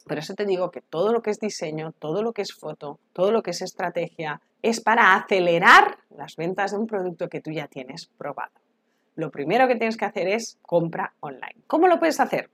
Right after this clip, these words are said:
Es fácil. Ahora mismo puedes poner un carrito de Stripe directamente. Hace dos, tres años esto no era posible.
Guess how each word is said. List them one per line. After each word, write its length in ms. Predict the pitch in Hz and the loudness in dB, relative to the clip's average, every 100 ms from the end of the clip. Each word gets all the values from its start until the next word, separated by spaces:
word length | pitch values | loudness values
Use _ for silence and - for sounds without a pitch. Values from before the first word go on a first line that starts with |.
| _ | _
Es 200 | - 254 | 6 6
fácil. 440 | - 285 453 175 - - | 6 2 2 -2 -4 -2
Ahora 340 | 208 294 427 | 2 6 6
mismo 400 | 320 392 392 359 508 523 - | 6 6 4 2 2 -2 0
puedes 260 | 233 302 | 0 0
poner 260 | - 247 175 | -2 -2 0
un 120 | 254 | 0
carrito 360 | 269 254 185 190 | 0 -2 -2 -4
de 120 | 175 | -4
Stripe 400 | - 180 185 160 | -4 0 0 0
directamente. 760 | 160 160 - 156 208 320 427 - | -4 -6 -6 -4 0 0 0 -2
Hace 360 | 185 - 226 180 | -4 -2 -4 -2
dos, 240 | 190 190 | -6 -6
tres 220 | 180 175 | -8 -8
años 280 | 180 160 143 | -6 -6 -6
esto 220 | 165 170 | -10 -8
no 100 | 180 | -8
era 160 | 156 143 | -6 -8
posible. 540 | - - 247 320 359 | -10 -6 -2 0 -2